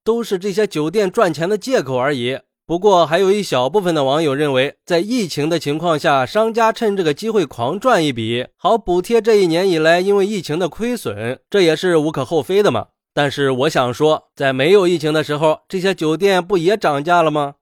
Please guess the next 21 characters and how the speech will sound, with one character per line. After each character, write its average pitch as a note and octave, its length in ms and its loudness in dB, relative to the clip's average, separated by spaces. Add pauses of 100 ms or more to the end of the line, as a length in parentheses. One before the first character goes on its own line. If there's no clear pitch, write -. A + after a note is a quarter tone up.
(140)
这 G3+ 160 -2
些 F#3+ 160 0
酒 D3+ 180 0
店 E3+ 240 2
就 D3+ 120 -4
是 C#3+ 100 -4
看 E3 320 0
准 A#2+ 160 -2
了 B2+ 100 -2
这 E3 80 -4
个 D3+ 120 0
消 G3 180 0
费 F#3 160 0
热 F#3 240 2
潮， A2 440 -2 (100)
每 E3 180 0
年 G#3+ 180 2
这 A3 60 0
个 F#3+ 140 -2
时 E3+ 120 -4
候 E3+ 200 0